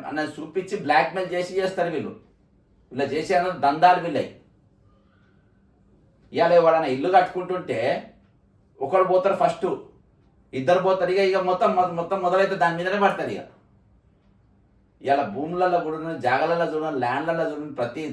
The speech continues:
దాంట్లో వీళ్ళ పాత్ర ఉంటుంది. వీళ్ళ పాత్ర లేని ఉండనే ఉండలేదు. ఈరోజు మూసి ఎంతమంది కవర్, ఎంత, ఎంతవరకు కవర్ చేసింది మనం చూసినాం కదా. మూసి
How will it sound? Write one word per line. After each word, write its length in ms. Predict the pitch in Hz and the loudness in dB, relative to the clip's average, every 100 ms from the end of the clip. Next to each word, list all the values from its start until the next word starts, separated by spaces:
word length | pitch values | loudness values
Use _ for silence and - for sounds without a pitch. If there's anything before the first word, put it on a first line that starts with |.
| 143 | 0
దాంట్లో 220 | 147 175 | 2 2
వీళ్ళ 160 | 156 - | 0 -2
పాత్ర 300 | - 131 131 | 0 -2 -4
ఉంటుంది. 360 | 113 101 87 - _ _ _ _ _ | -8 -12 -16 -18 _ _ _ _ _
వీళ్ళ 140 | - - | -4 -2
పాత్ర 320 | - - 160 160 | 2 0 0 0
లేని 220 | 143 151 | 0 -2
ఉండనే 280 | 139 127 156 | -4 -2 4
ఉండలేదు. 460 | 175 165 151 147 - - _ _ _ _ _ _ _ _ _ _ _ _ _ _ _ _ _ _ _ _ | 4 4 -4 -4 -6 -14 _ _ _ _ _ _ _ _ _ _ _ _ _ _ _ _ _ _ _ _
ఈరోజు 220 | - 151 147 | 0 0 2
మూసి 240 | 147 175 180 | 0 0 0
ఎంతమంది 400 | 175 165 175 170 | 2 2 0 2
కవర్, 200 | 180 165 | 4 4
ఎంత, 160 | 135 160 151 | 4 0 0
ఎంతవరకు 380 | 131 160 165 170 | -2 2 2 2
కవర్ 200 | 160 160 | 0 0
చేసింది 260 | 165 165 151 | 0 -4 -4
మనం 160 | 143 127 | -4 -4
చూసినాం 300 | 139 - 160 | -6 -8 -4
కదా. 200 | 160 175 175 _ _ _ _ _ _ _ _ _ _ _ _ - | -2 -4 -8 _ _ _ _ _ _ _ _ _ _ _ _ -8
మూసి 320 | 123 - | -6 -4